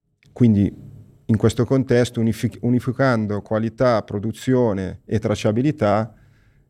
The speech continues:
il cambiamento è veramente, eh, importante e la visione della Nupia all'esterno ha un, ha un altro tipo di, eh, di informativa per i clienti. Per arrivare poi all'ultimo,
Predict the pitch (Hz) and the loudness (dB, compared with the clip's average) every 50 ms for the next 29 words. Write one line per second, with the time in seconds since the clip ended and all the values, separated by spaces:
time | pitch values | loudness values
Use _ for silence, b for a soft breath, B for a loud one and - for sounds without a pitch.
0 | _ _ - 110 - - 110 107 107 123 120 117 113 110 104 - 127 120 120 120 | _ _ -4 -4 -2 -2 0 0 2 2 2 2 0 0 -2 0 0 0 0 0
1 | 113 - 110 107 101 98 104 98 104 110 113 113 104 - - 104 101 98 98 92 | 0 -2 -4 -2 -2 0 0 0 0 2 2 0 0 0 0 0 2 2 2 -2
2 | - - - 104 95 95 92 92 90 87 85 - - 110 104 - 117 117 113 101 | -4 -4 -2 -2 0 0 0 -2 -2 -4 -4 -2 0 0 0 2 2 0 0 0
3 | 113 104 101 98 101 101 - 120 120 120 127 - - - - 110 104 104 113 113 | 0 2 2 2 0 -2 0 0 0 0 0 -2 -6 -6 -4 -2 0 2 2 2
4 | 113 104 98 98 98 98 95 - - - 110 104 110 113 117 113 107 113 107 110 | 2 2 2 0 -2 -2 -4 -6 -6 -6 -6 -4 -2 -2 -2 0 0 -2 0 0
5 | 123 123 110 101 110 107 107 117 120 95 - 104 104 113 110 - - 104 101 101 | 0 0 0 0 0 -2 0 -2 -4 -4 -4 -2 -2 -2 -4 -4 -4 -2 -2 0
6 | 107 113 117 120 120 98 - - 104 101 101 104 - - 98 101 98 101 104 107 | 0 0 0 0 -2 -2 -4 -4 -2 -2 -2 -2 -2 -4 -2 -2 0 2 2 0
7 | 104 - - 107 101 - - 98 - 107 101 95 95 92 90 87 85 85 85 87 | 0 0 -2 -4 -4 -2 -4 -4 -2 -2 0 0 0 0 0 0 0 -2 -2 -4
8 | 90 92 98 b b b b b b b b b b b _ _ - 98 98 98 | -6 -8 -10 b b b b b b b b b b b _ _ -4 -2 2 4
9 | 110 104 - - 104 101 104 101 - - 98 95 92 101 101 101 98 - - 95 | 4 4 4 2 2 2 2 0 -2 -2 -2 0 0 0 0 0 -2 -2 0 0
10 | 95 - - 95 92 92 90 85 87 90 - 104 98 98 b b b b b b | 0 0 0 0 2 2 2 0 -2 -4 -2 -4 -4 -4 b b b b b b
11 | b b b b b b b _ _ _ _ _ _ _ _ _ _ _ _ _ | b b b b b b b _ _ _ _ _ _ _ _ _ _ _ _ _
12 | _ - - 123 120 113 120 120 127 123 117 117 110 - 131 120 113 110 107 110 | _ -2 0 2 2 2 2 2 4 4 4 2 0 0 -2 0 2 2 0 0
13 | 117 120 - - - 117 110 110 107 107 101 101 101 98 95 95 92 90 87 | 0 -2 -4 -4 -4 -2 -2 0 0 0 0 0 0 0 0 -2 -2 -4 -6